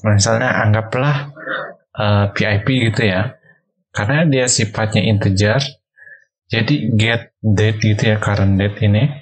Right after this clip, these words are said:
Artinya, eh, ta-, eh, tanggal sekarang gitu ya. Diurutkan yaitu berdasarkan tahun, bulan, hari di sini.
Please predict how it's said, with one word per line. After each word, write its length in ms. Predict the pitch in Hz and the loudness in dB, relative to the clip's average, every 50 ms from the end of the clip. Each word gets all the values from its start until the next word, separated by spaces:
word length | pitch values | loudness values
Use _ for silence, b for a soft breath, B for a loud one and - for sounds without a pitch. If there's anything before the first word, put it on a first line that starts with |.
| B B B B B B B B | B B B B B B B B
Artinya, 460 | 104 104 - - 110 107 127 135 131 | -2 -2 -2 0 0 0 2 2 0
eh, 460 | - - - 110 107 104 101 101 98 98 98 | 0 0 0 2 2 2 2 2 2 0 0
ta-, 400 | - 107 101 98 98 - - - _ _ _ - | -2 -2 0 0 0 -2 -4 -10 _ _ _ -8
eh, 400 | - 113 107 104 101 98 98 98 98 98 | -4 -2 0 0 2 2 2 0 0 0
tanggal 320 | - 101 98 98 101 101 | 0 0 0 2 2 2
sekarang 480 | 101 - - - 101 95 101 104 107 110 | 0 0 -2 -2 -2 0 0 2 2 2
gitu 240 | 104 104 104 120 107 | 2 2 2 0 0
ya. 320 | 95 90 98 120 143 147 - _ _ _ _ _ _ B B B B B _ | 2 2 0 -2 -4 -6 -10 _ _ _ _ _ _ B B B B B _
Diurutkan 560 | - 107 104 101 101 101 - - 110 123 123 | -2 0 2 2 0 0 -2 -4 -2 -2 0
yaitu 240 | 117 110 104 - 101 | 0 0 0 0 0
berdasarkan 560 | 101 98 101 - - 95 98 - - 98 92 | 2 2 2 2 0 0 -2 0 -2 -2 -2
tahun, 480 | - 98 98 95 - - 110 117 143 143 | -2 -4 -4 -4 -2 -2 0 2 2 2
bulan, 560 | 123 104 101 98 98 101 104 104 104 - - _ - | 2 2 2 2 2 2 2 2 0 -2 -6 _ -4
hari 560 | 104 104 98 98 98 98 107 151 180 - - _ _ _ _ _ _ _ _ _ _ _ _ _ _ _ | -2 0 0 0 0 0 0 0 -2 -6 -10 _ _ _ _ _ _ _ _ _ _ _ _ _ _ _
di 140 | _ - 101 - | _ -4 -2 0
sini. 320 | - 104 95 95 101 | 2 2 2 2 2